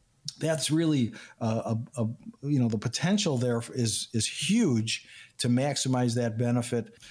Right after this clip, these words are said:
So the claiming decision is really important. And that's, you know, sometimes people sit down with me and I put together this plan, and that's when we make a decision as far as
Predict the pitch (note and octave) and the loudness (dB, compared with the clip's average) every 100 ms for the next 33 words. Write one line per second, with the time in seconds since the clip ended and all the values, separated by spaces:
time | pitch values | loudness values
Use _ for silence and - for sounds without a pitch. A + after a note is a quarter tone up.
0 | - - A#2 D#3 - C#3 G3+ G#3+ E3 D3+ | -10 -4 -2 -2 -2 0 2 4 2 2
1 | E3 D3+ C3+ C3 B2 C#3 C3+ C#3+ - A#2+ | 2 2 2 0 -2 -2 -4 -4 -4 0
2 | A2 A2+ C3+ D3+ D#3 D3+ C#3+ - D#3 C#3+ | 2 4 4 4 4 2 2 0 -4 -2
3 | A#2 - - G#2+ A#2 B2 B2+ - - - | -2 -4 -6 -2 0 2 0 -2 -4 -2
4 | A#2+ G#2+ - D3 D#3 D3+ B2 - - - | -2 0 -2 -2 0 0 0 -4 -8 -20
5 | - D#3 D3+ D#3+ B2+ D3 C#3+ D3 C3 A#2+ | -16 -2 -2 0 -2 -2 0 0 0 2
6 | C3+ D#3+ C3+ A2+ A#2 A#2 A2 B2 C3 B2+ | 2 2 2 2 0 0 -2 0 0 2
7 | A#2+ A#2+ - C3+ C#3 A#2+ A2+ A2+ - A#2 | 2 0 -2 0 2 2 2 2 0 2
8 | A#2 A2+ A2 A#2+ A#2 G#2 G#2+ D3 D3 B2 | 4 4 2 2 0 -2 0 0 2 2
9 | A2 - A2 G#2+ G#2 | 0 0 0 0 -2